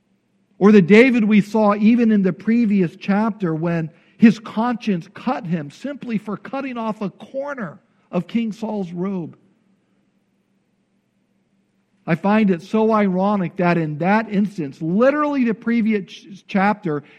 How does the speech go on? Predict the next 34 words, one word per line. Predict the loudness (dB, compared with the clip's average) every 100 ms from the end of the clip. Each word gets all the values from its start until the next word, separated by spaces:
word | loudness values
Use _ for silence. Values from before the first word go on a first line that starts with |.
| -8
David | 6 6 6 0 -2
refused | 0 0 0 -2 0 2 0 -4
to | -2 0 2 -2 -12 -20
touch | -2 0 0 -2 -6
the | -4
man | -2 -2 -2 -2 -4 -6 _ _ _
who | 4
wanted | 4 2 2
to | 2
kill | 0 -2 0 2 2
him. | 0 -4 -10 _ _ _ _ _ _ _ _ 0
And | 4 6
now | 6 4 2
he | 2
wants | 2 0 -2 0
to | 0
kill | 0 -2 0 0
the | -2 -4
man | -4 -4 -4
who | -2 0
refuses | 0 0 0 -2 -2 -4 -6 -8
to | -8
tip | -6 -8 -8 -10
him. | -10 -10 -14 _ _ _ _ _ _ _ _ _ _ _ _ _ _ _ _ _ _ _ _ _ _ _ _ _ _ _ _ _
Brothers | 0 0 -2
and | -6
sisters, | -6 -4 -6 -8
what | -4 -2
a | -2
warning | -6 -8 -8 -6
that | -6 -8
is | -10
to | -14 -14
us. | -14 -14